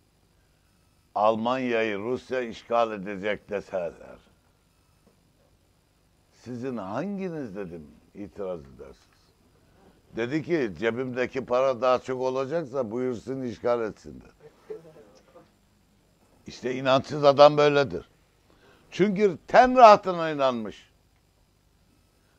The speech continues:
Türkiye Amerika işgal etse, insanlar daha müreffeh bir hayata kavuşsa bu sayede.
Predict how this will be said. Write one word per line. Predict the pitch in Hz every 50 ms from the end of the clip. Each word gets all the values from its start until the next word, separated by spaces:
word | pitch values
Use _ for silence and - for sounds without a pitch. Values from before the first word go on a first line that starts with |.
| _ _ -
Türkiye | - 175 220 180 131 185 202 196
Amerika | 175 190 196 196 196 202 190 143 170 190
işgal | 190 170 143 - - 190 190 185 185
etse, | 175 165 - - 135 135 123 92 - _ _ _ _ _ _ _ _ _ _ _ _ _ _ _ _ _ _ _ _ _ _ _ _ _ _ _ _ _ _ -
insanlar | 135 156 165 147 - 165 180 180 180 175 180 180 143
daha | 165 165 170 180
müreffeh | 190 185 180 175 180 165 - - 180 185 151
bir | 139
hayata | 165 147 143 160 160 156 143 - 165 160 139
kavuşsa | - 143 143 139 135 117 - - 127 117 110
bu | 120 120
sayede. | - - 127 120 113 113 110 101 82 85 76